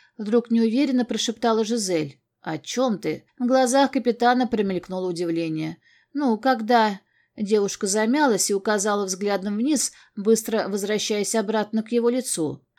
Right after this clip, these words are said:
Алекс улыбнулся ей краем губ и прижал к нему ее холодные пальцы, нежно целуя.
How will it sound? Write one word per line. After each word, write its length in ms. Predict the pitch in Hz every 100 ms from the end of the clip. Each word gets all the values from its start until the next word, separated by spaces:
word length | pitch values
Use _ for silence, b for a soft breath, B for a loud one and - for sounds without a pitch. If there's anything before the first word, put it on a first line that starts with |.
| _
Алекс 420 | 294 294 269 -
улыбнулся 680 | 247 233 202 214 262 262 220
ей 140 | 196
краем 440 | 185 196 202 180 170
губ 260 | 233 226
и 100 | 214
прижал 540 | 214 196 196 185 240 247
к 60 |
нему 220 | 208 190 190
ее 340 | - 208 202
холодные 480 | 220 202 208 190 208
пальцы, 420 | 247 247 226 175
нежно 380 | 165 175 165 160
целуя. 560 | - 156 151 156 143